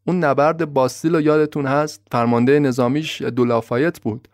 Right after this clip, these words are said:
شاید تنها آدمی که در طول تاریخ نقش بسیار پررنگی ایفا کرده تو دو تا از انقلاب‌های بزرگ تاریخ، هم انقلاب کبیر فرانسه و هم انقلاب آمریکا. بهش می‌گن قهرمان دو دنیا،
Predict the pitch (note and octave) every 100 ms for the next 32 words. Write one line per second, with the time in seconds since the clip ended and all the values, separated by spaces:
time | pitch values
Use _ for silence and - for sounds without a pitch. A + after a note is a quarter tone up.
0 | - E3 F3+ F3+ D3+ D3 C3+ C3+ C3+ C3
1 | D3+ E3+ A#2 - A2+ A2+ A2+ - D#3+ D3+
2 | C3+ A#2+ D3 C3 - - C#3+ D#3+ - D#3+
3 | D3 B2+ - C3+ D3 D#3+ - B2+ C3 E3
4 | D#3+ D3 D3 C#3+ C#3+ C#3 C#3 C#3+ - B2+
5 | C3 D#3 D#3 D3+ C#3 A#2+ C3 B2 A#2+ A#2+
6 | A#2 C#3+ D#3 D3 C3 D3+ C#3 A2+ - G#2+
7 | G#2+ G#2+ - _ _ D3 D3 B2+ B2+ B2+
8 | B2 C3+ C3 - A#2 B2 F3 E3+ D#3 D#3
9 | D3+ C#3+ B2 C3 C#3+ C3 A2+ A2 A#2 A#2+
10 | A2 G#2+ G#2 A2+ G#2 _ _ _ C3 D3
11 | - D3+ D3+ D#3 - B2+ A#2 A#2+ A#2+ B2
12 | C#3+ C3+ B2+ A#2 A2 G#2+ A2+ G#2